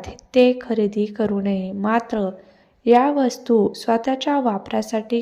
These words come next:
खरेदी करू नये. पितृपक्षात पितरांना अर्पण केल्यानंतर मोहरीचे तेल आणि मीठ दानासाठी द्यायचे असेल, तर त्यावर कोणतेही बंधन नाही.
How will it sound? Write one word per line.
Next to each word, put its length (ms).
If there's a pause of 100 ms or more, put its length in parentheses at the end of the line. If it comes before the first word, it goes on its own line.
खरेदी 420
करू 440
नये. 480 (600)
पितृपक्षात 880 (160)
पितरांना 640 (140)
अर्पण 400 (100)
केल्यानंतर 720
मोहरीचे 640 (140)
तेल 240 (100)
आणि 200
मीठ 280
दानासाठी 960
द्यायचे 420 (160)
असेल, 380 (720)
तर 200 (160)
त्यावर 380
कोणतेही 680
बंधन 600
नाही. 400